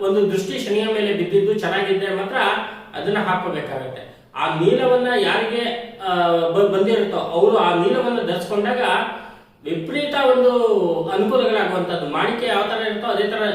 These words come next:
ಶನಿಯ, ಆ, ಹರಳಾಗಿರ್ತಕ್ಕಂಥ ನೀಲನು ಕೂಡ ಅಷ್ಟೇ ಅದ್ಭುತವಾಗಿರ್ತಕ್ಕಂಥ ಕೆಲಸ ಮಾಡುತ್ತೆ. So ಹಂಗಾಗಿ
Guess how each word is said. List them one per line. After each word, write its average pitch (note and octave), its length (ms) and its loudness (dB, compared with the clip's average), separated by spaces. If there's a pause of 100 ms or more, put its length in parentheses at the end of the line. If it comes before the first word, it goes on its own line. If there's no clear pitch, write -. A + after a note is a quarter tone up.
(240)
ಶನಿಯ, G#3 360 0
ಆ, F#3+ 200 -2
ಹರಳಾಗಿರ್ತಕ್ಕಂಥ G3 760 -2
ನೀಲನು G3+ 460 0
ಕೂಡ G3+ 120 -2 (600)
ಅಷ್ಟೇ D#3 300 -6
ಅದ್ಭುತವಾಗಿರ್ತಕ್ಕಂಥ G3+ 880 0
ಕೆಲಸ F3 280 -6
ಮಾಡುತ್ತೆ. - 720 -10 (240)
So G3 160 -2
ಹಂಗಾಗಿ G3 800 0